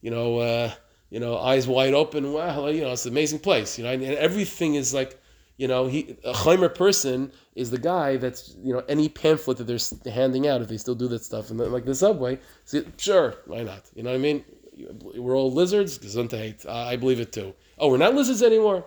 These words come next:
Okay, fine. Like, it, it, it, it, it, it completely nifal.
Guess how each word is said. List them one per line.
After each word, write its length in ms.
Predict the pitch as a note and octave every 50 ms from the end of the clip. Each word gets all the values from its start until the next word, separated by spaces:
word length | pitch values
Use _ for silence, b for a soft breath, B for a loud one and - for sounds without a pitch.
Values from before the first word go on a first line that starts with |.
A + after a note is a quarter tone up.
| - -
Okay, 240 | D3 C3+ B2+ B2 A#2
fine. 240 | G#2+ G#2+ G2+ G2
Like, 160 | - F3 G#3+ B3
it, 160 | C4 G#3+ B3
it, 300 | C4+ A#3 - - - b b b b b -
it, 340 | F3 D#3+ E3 F#3 F#3+ F3+
it, 440 | - - G3 G3 G3+ F#3 - F3+ F3+ -
it, 260 | F3+ F3 - F3+ F#3+ F#3
it 60 | -
completely 640 | - G3 G3 G3 - - - B3 C#4 C4+ A3+ A#3 G#3
nifal. 500 | G#3 B3 C4+ - - - A#2 - -